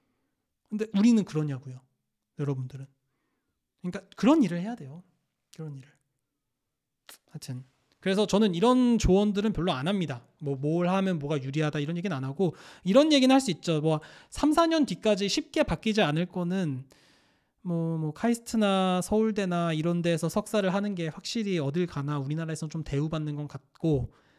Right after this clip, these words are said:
뭐, 한 이십 년, 삼십 년 동안 바뀌지 않았기 때문에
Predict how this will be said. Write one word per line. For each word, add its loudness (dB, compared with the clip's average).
뭐, -8
한 -4
이십 -2
년, 0
삼십 0
년 0
동안 -2
바뀌지 -2
않았기 -4
때문에 -4